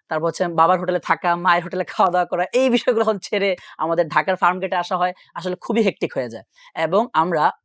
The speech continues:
অনেক ছাত্রদের গল্প শুনেছি যে তারা তাদের অ্যাডমিশন জার্নিতে ভালোভাবে প্রিপারেশন নিতে পারেনি এই একটা কারণে। তারা দেখা যায় যখনই ঢাকায় আসতো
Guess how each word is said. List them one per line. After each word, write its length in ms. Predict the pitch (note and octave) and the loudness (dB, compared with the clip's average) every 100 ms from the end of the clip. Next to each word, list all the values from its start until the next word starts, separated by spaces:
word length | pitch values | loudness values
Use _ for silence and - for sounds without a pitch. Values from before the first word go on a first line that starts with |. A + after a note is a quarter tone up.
| _ - | _ -4
অনেক 280 | G3 B3+ C4+ | -2 -2 -4
ছাত্রদের 340 | - A3+ A3 | -6 -2 0
গল্প 220 | F#3 E3 F3 | 2 2 0
শুনেছি 340 | E3+ D3 D3+ | -6 -6 -4
যে 220 | C3 E3+ - - - _ | -2 -2 -2 -16 -20 _
তারা 280 | D#3 D3+ G#3 | 0 2 2
তাদের 240 | A#3 G#3 A3+ | 0 -4 -4
অ্যাডমিশন 440 | F3 D#3+ G3+ C#4 A3 | -6 -4 -2 0 0
জার্নিতে 520 | D3+ E3 D3 - - _ _ | 0 0 -2 -4 -4 _ _
ভালোভাবে 400 | C#3+ C3 F#3 G3 | -4 2 2 0
প্রিপারেশন 400 | A3+ A#3+ A#3 A3+ | -2 0 0 0
নিতে 220 | A3+ G#3+ A#3 | -2 0 0
পারেনি 360 | A#3+ A3 A#3+ - | 0 0 -2 0
এই 100 | C4+ | 2
একটা 360 | C4+ B3 - E3+ | 2 0 0 -2
কারণে। 300 | C#3 A2+ F#2+ _ _ _ - | -2 -6 -12 _ _ _ 0
তারা 160 | F3 | 2
দেখা 160 | G3 A#3 | 2 0
যায় 120 | G#3+ | 0
যখনই 320 | G3 - B3+ | 0 -2 -6
ঢাকায় 360 | F3+ D3+ - A#3+ | -4 -4 2 2
আসতো 380 | B3 - D4+ | 0 -2 -2